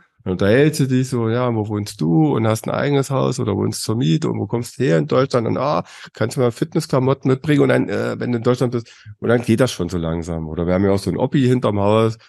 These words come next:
da kräht jeden Morgen drei Stunden erstmal der Hahn von dem, der bringt uns dann frische, oder die, die, die, die Frau von ihm immer frische Früchte und,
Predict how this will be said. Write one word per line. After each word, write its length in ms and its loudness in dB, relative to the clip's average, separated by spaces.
da 80 -8
kräht 260 -2
jeden 220 0
Morgen 340 2
drei 140 -4
Stunden 220 -2
erstmal 260 0
der 80 0
Hahn 260 2
von 160 2
dem, 280 2
der 100 -2
bringt 200 -2
uns 120 -2
dann 120 -2
frische, 440 -4
oder 180 0
die, 200 -2
die, 220 -6
die, 100 -6
die 80 -8
Frau 260 2
von 180 -2
ihm 160 0
immer 200 0
frische 320 -8
Früchte 840 2
und, 400 -4